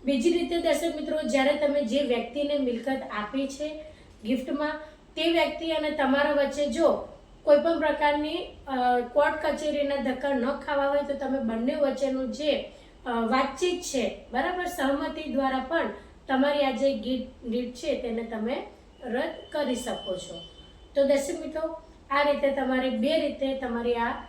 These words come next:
જે ગિફ્ટ ડીડ છે એટલે કે દાનપત્રક છે તેને રદ કરી શકાય છે. તો આજના માટે આટલું જ.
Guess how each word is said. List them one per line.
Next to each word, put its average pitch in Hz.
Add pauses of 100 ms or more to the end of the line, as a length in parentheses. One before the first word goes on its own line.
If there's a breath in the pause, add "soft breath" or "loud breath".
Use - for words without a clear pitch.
(220)
જે 254 (160)
ગિફ્ટ 269
ડીડ 254
છે 247
એટલે 226
કે 214
દાનપત્રક 226
છે 247
તેને 220 (380)
રદ 226 (180)
કરી 220
શકાય 180
છે. - (460 loud breath)
તો 262
આજના 254
માટે 240
આટલું 233
જ. -